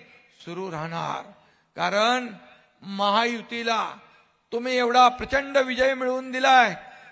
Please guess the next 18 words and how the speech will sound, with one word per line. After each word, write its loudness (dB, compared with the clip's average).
मला 2
लोक -4
म्हणाले, -2
"ही -4
कसली -8
लाट 4
आहे?" 0
अरे, -6
मी -10
बोललो, -6
"ही -4
लाट 2
नाही, -2
माझ्या -2
लाडक्या -2
बहिणींची -4
महालाट 4
आहे, 6